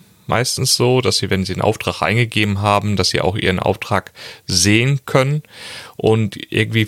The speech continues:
wollen sie das Ganze auch in das B I überführen. Ich glaube aber, und das ist auch so, wie ich es mal mitgenommen habe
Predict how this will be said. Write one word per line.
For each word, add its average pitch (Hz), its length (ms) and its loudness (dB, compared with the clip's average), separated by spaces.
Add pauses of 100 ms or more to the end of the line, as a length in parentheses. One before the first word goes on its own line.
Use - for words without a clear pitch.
wollen 104 300 2
sie 101 60 -4
das 95 200 0
Ganze 101 420 0
auch 90 160 0
in 104 120 -4
das 98 160 -2
B 90 180 -6 (100)
I 92 200 0
überführen. 98 1040 0 (720)
Ich - 180 -4
glaube 107 440 2
aber, 120 440 2
und 101 240 0 (380)
das 107 200 2
ist - 460 -2
auch 95 240 2
so, 101 300 2
wie 92 160 2
ich 90 80 -2
es - 180 0
mal 90 260 0
mitgenommen 95 520 0
habe 95 160 -4